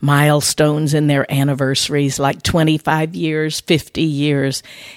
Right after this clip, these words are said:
even seventy years, which my grandparents almost made and my parents did, I cannot believe that my husband and I next year will have been married fifty years.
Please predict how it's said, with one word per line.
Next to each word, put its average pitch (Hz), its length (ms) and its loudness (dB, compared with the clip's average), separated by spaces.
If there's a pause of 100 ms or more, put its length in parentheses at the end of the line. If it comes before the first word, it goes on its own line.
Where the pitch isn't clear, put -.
even 170 400 2
seventy 196 640 2
years, 135 720 0
which 151 260 -2
my 139 200 -2
grandparents 165 720 0
almost 165 560 0
made 131 500 -4 (100)
and 143 220 2
my 123 200 0
parents 156 580 0
did, 151 560 2 (600)
I 180 160 0
cannot 180 640 -2
believe 185 540 0
that 165 240 -4
my 151 200 -2
husband 190 600 0
and 143 180 0
I 139 200 0
next 180 580 0
year 196 320 2
will 180 240 2
have 180 220 -4
been 185 220 2
married 196 460 0
fifty 262 520 -2
years. 269 760 -2